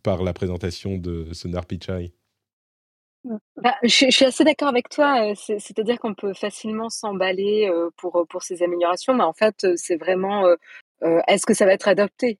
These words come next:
Speaker 2: Euh, tu vois, je suis un petit peu, euh, je, je suis un petit peu plus, euh, euh,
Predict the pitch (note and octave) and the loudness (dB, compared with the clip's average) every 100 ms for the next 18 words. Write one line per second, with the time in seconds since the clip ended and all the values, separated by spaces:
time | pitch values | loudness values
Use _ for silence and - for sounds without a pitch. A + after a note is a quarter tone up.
0 | - F3+ F3 - F3 F#3 A3 A3 - F#3 | 0 0 0 -4 -6 0 0 0 -2 -2
1 | F3 G3 F3+ - - - A3+ A3+ G#3 - | -2 -4 -6 -10 -10 -4 -2 0 0 -4
2 | - _ F3 E3+ E3+ E3 D3 - - - | -20 _ -2 0 0 0 -4 -8 -6 -4
3 | F#3 - - F#3+ F#3 - - - A3 F#3+ | -2 -4 0 0 0 -8 -20 -4 -4 -4
4 | - A3 G#3+ G#3+ G#3+ G3+ F#3 F3 F3 F3 | -4 0 0 0 0 2 4 4 2 -2
5 | F3 - - _ _ - C3+ B2+ C#3+ | -8 -12 -20 _ _ -12 -10 -10 -12